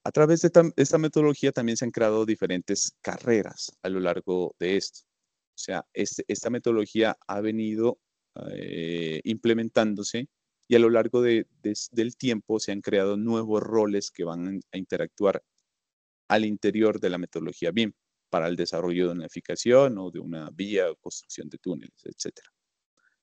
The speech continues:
El modelador bim viene siendo una persona que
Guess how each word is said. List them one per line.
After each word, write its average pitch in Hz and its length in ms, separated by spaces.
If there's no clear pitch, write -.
El 135 120
modelador 131 520
bim 139 180
viene 117 240
siendo 113 260
una 117 120
persona 107 400
que - 300